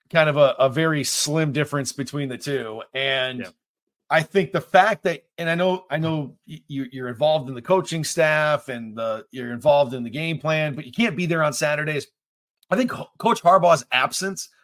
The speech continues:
Speaker 1: like, there's some bravado to him being on the sideline. There's some confidence to that. His, his, his vision for what a game should look like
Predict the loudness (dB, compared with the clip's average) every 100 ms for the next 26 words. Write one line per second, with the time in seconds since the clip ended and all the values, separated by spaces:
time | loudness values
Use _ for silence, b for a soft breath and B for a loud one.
0 | _ -6 -2 -2 0 2 4 4 4 2
1 | 0 -2 -4 -2 0 0 0 0 0 0
2 | -2 -4 -6 -8 -6 -4 -4 -8 -8 -8
3 | -4 -2 -2 -4 _ _ _ _ _ _
4 | _ 0 0 0 -12 _ _ _ _ 2
5 | 2 2 -2 -2 0 2 2 0 -4 -4
6 | -2 4 4 2 -4 -4 -4 -4 -2 2
7 | 4 2